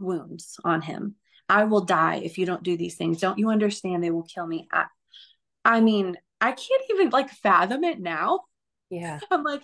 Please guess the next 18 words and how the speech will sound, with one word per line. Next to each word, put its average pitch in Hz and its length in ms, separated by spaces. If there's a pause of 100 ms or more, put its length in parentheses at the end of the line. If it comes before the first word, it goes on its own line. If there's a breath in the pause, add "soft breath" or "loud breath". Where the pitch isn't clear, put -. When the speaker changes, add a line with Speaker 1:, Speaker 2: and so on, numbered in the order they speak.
(140)
Speaker 1:
"How, 247 480 (500)
how 240 380
did 208 160
I 196 140
stay 190 380
there 175 420 (140)
in 190 120
that - 160
situation 180 480
for 180 100
so 175 180
long?" 170 300 (260 loud breath)
It 247 100
was 277 140
constant, - 680 (460)
Speaker 2:
Yeah. 170 80
Speaker 1:
constant 208 800
abuse. 165 680